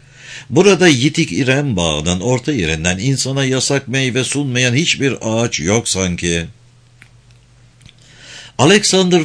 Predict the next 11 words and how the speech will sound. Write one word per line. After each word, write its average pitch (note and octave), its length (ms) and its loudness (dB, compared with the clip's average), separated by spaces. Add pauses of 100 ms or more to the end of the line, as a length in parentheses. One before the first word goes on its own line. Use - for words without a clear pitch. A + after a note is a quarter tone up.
von D3+ 200 -2
Humboldt G2 600 0
ve F2+ 280 -2
Aim A2 440 2
Bonpland F#2 680 -2
ana C3+ 260 -2
plazaya A#2+ 520 -2
bakan F2 380 -4
bir F2 220 -2
ev G2+ 220 0
kiralıyorlar. D2+ 960 -4